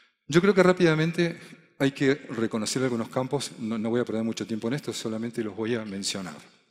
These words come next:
El primero es el estímulo, el lead generation, o sea, ¿dónde tiento yo al prospecto,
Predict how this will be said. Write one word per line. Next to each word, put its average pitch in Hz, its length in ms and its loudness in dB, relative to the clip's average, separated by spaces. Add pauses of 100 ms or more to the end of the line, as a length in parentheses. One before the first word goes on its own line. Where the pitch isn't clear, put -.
El 127 100 -4
primero 170 280 0
es - 120 -2
el 139 100 0
estímulo, 92 560 -4 (460)
el 110 100 0
lead 131 200 4
generation, 87 600 -4 (100)
o - 60 -12
sea, 98 240 -4 (140)
¿dónde 123 340 2
tiento 117 540 -4
yo 101 260 -6 (380)
al 101 180 -8
prospecto, 113 640 -6